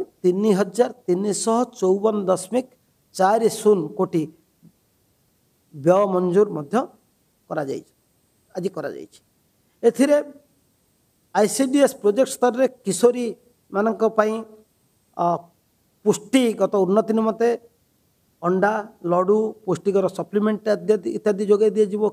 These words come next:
କିଶୋରୀ ମେଳା ଆୟୋଜନ କରାଯିବ, ରକ୍ତହୀନତା, ଅ, ସ୍କ୍ରିନିଂ କରାଯିବ ଏବଂ ଅନ୍ୟାନ୍ୟ କାର୍ଯ୍ୟକ୍ରମ କ-, ସଂଗଠିତ କରାଯିବ।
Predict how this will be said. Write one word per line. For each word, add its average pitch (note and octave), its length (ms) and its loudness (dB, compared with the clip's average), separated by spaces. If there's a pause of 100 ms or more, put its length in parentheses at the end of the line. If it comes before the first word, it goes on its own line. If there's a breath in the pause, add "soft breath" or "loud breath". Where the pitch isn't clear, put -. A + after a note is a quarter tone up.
କିଶୋରୀ F3 400 -2
ମେଳା F3+ 240 2
ଆୟୋଜନ A3+ 300 2
କରାଯିବ, A3 360 0 (720 soft breath)
ରକ୍ତହୀନତା, A3 760 2 (680)
ଅ, F#3+ 140 0
ସ୍କ୍ରିନିଂ A3+ 480 0
କରାଯିବ A3+ 400 2 (840)
ଏବଂ A#3+ 180 4 (140)
ଅନ୍ୟାନ୍ୟ A#3 640 0 (200)
କାର୍ଯ୍ୟକ୍ରମ G#3 460 -2 (260)
କ-, F3+ 200 -6 (1040)
ସଂଗଠିତ G3 440 -2
କରାଯିବ। C3+ 340 -10